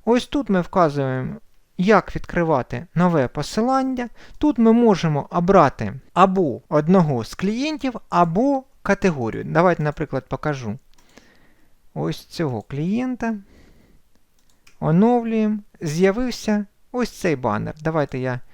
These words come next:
приберу назву модуля. Ось цей банер. Якщо натиснути, я перейду за потрібним мені посиланням.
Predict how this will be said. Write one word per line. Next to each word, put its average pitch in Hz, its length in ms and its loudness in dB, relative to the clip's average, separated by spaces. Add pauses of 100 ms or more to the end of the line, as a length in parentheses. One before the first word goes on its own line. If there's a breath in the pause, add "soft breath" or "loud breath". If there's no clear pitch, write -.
(320 soft breath)
приберу 135 680 -4 (360 soft breath)
назву 180 520 -2
модуля. 117 600 -8 (1400 soft breath)
Ось 262 240 2
цей 208 300 4
банер. 107 460 -2 (640 soft breath)
Якщо 147 380 -2
натиснути, 226 720 -2 (920)
я 285 200 4
перейду 190 560 0 (280)
за 208 200 2
потрібним 170 560 0
мені 151 360 -2 (120)
посиланням. 131 640 -4